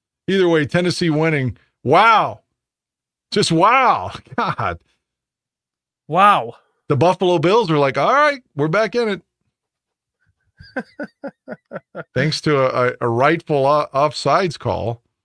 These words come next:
Speaker 2: Wow. <clears throat> Crazy. So what is Miami, nine and four now? Or, yeah, nine and four? Are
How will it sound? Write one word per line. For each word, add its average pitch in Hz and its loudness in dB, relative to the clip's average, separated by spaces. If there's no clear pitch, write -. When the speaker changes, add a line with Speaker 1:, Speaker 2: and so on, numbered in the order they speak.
Speaker 2:
Wow. 139 -10
<clears throat> 151 -20
Crazy. 156 -10
So - -10
what 185 -2
is 143 -6
Miami, 156 -4
nine 143 -4
and 151 -8
four 165 -4
now? 247 -10
Or, 139 -10
yeah, 180 -8
nine 139 -10
and 170 -20
four? 202 -16
Are 262 -20